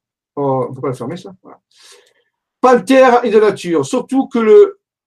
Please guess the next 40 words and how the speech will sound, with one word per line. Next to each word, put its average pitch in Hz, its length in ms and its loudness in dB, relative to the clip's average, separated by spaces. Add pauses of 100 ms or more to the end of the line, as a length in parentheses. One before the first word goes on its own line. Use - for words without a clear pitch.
(300)
que 226 60 2
le 220 120 2
mal 220 220 0
domine 233 220 -4
la 233 60 -2
société, 233 640 -6 (800)
à 180 140 -2
nous 233 80 -2
de 220 120 2
faire 240 200 2
du 196 100 -6
bien 226 300 2
autour 214 240 -6
de 214 80 -4
nous. 180 300 -6
Oui, 226 520 -4
très 226 160 -2
bien. 208 300 -4 (500)
Fantastique. 190 480 -8 (840)
Les 196 180 -4
nids 247 260 -2 (120)
énergétiques. 226 580 -4
Oui, 214 140 -4
les 190 100 -2
nids 208 100 -6
énergétiques, 202 500 -6
c'est 202 100 -10
ce - 80 -14 (180)
que 214 120 -10
je 175 80 -12
suis 262 160 -6
dans 220 80 -4
les, 190 180 0
dans 180 180 -6
les, 170 280 -4
dans 170 160 -6
les, 156 320 -4
dans 151 240 -8
les, 151 240 -2
euh, 139 320 -4